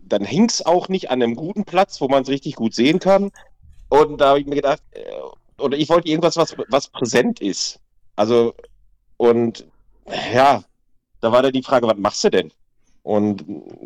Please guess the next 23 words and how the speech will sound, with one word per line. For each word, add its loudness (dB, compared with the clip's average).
für -2
mich 2
ist 0
jetzt -2
der, 6
der 4
T-Shirt-Laden, 4
mit -2
dem 0
wir 0
das 2
zusammen 0
machen, 0
bei 2
dem 2
wir 6
auch 2
sonst 0
immer 2
unsere -2
ganzen -2
Klamotten -2
bestellen, 0